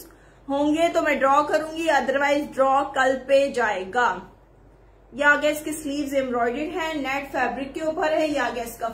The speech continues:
फ्रंट, वीडियो क्लियर आ रही है? ये आ गया इसका बैक, फ्रंट बैक बोथ साइड एम्ब्रॉयडर्ड है। पूरा पूरा आपको थ्री पीस मिलेगा। साइजेस स्मॉल, मीडियम, लार्ज। हो सकता है नजरों से वो हो रही हो।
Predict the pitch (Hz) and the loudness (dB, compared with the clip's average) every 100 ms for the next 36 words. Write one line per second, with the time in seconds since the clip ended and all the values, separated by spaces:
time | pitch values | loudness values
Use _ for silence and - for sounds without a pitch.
0 | - 277 302 330 370 - - - - 285 | -6 -4 -4 -4 -8 -16 -20 -20 -10 -6
1 | 330 339 330 330 330 294 311 453 370 - | -4 -2 2 2 2 0 -2 -4 -4 -6
2 | - - 254 277 269 240 247 247 247 208 | -14 -18 -8 -2 -2 -2 -6 -6 -6 -6
3 | 190 - - - - - - - - - | -8 -10 -16 -20 -20 -20 -20 -20 -20 -18
4 | - 302 320 320 269 233 208 190 262 311 | -4 -2 0 -2 -2 -2 -4 -8 -2 -2
5 | 320 381 320 320 320 302 294 302 370 311 | -2 -4 -2 -2 -2 -2 -2 -2 -2 -2
6 | 311 302 311 311 311 285 277 269 262 302 | -2 0 0 0 -2 -2 -2 -6 -8 -8
7 | 294 294 320 320 320 311 302 302 302 302 | -6 -4 -4 -4 -4 -4 -2 -2 -2 -6
8 | - - - - 302 277 277 311 302 302 | -16 -20 -20 -10 -4 -4 -4 -6 -10 -12
9 | - 294 277 277 269 233 254 240 226 - | -10 -8 -8 -8 -8 -8 -10 -8 -8 -8
10 | 185 - - - - - - - - - | -10 -12 -16 -20 -20 -20 -20 -20 -20 -20
11 | - - - - - - - - 330 349 | -20 -20 -20 -20 -20 -20 -20 -14 -12 -8
12 | - - 302 277 269 254 254 262 285 277 | -10 -8 -10 -8 -6 -4 -4 -6 -10 -12
13 | 254 226 214 220 | -10 -8 -8 -10